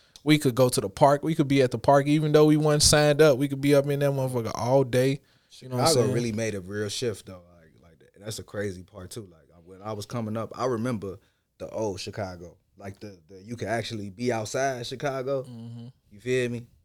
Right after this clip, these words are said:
Speaker 2: Like, the going to the rink, Chicago. Like,
Speaker 1: Man.
Speaker 2: it was still busing, but it wasn't like, it wasn't like how it is now, bro.
Speaker 1: It definitely
Speaker 2: It
Speaker 1: could
Speaker 2: was
Speaker 1: happen at the rink, but it
Speaker 2: it
Speaker 1: still was fun.
Speaker 2: It was,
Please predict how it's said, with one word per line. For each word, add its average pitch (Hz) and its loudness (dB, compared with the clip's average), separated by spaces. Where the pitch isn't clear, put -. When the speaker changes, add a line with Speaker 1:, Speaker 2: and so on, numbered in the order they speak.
Speaker 2:
Like, 85 -20
the 95 -20
going 123 -2
to 147 4
the 113 0
rink, 143 -6
Chicago. 160 2
Like, 143 4
Speaker 1:
Man. 170 12
Speaker 2:
it 226 12
was 214 10
still 208 8
busing, 220 8
but 139 2
it 160 0
wasn't 127 2
like, 87 -20
it 147 -2
wasn't 131 0
like 87 -20
how 101 -8
it 90 -8
is 82 -14
now, - -20
bro. - -20
Speaker 1:
It 131 -6
definitely 143 4
Speaker 2:
It 123 0
Speaker 1:
could 143 4
Speaker 2:
was 143 4
Speaker 1:
happen 143 4
at 131 -2
the 127 -8
rink, 127 -4
but 107 -6
it - -12
Speaker 2:
it 190 12
Speaker 1:
still 160 10
was 139 4
fun. 170 8
Speaker 2:
It 196 10
was, 170 4